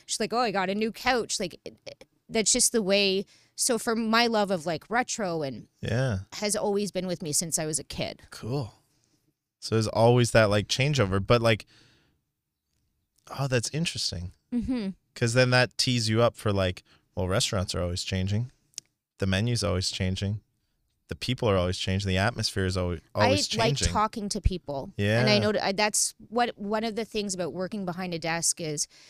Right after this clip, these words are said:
Speaker 1: yeah, you're talking to people in the office, but it wasn't enough for me.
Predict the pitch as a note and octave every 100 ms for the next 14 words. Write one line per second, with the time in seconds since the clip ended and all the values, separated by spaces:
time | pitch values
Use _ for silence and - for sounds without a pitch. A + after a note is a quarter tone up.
0 | - _ A3+ G#3+ G#3 G3 A3+ G#3+ A3 G#3
1 | F#3 G3 F#3 F3 E3+ C#3 D#3 - - -
2 | - - - _ _ _ _ - F3 -
3 | F3+ F#3+ A3 A3+ A#3 - G3 E3+ E3 -
4 | E3+ F#2+ C#2+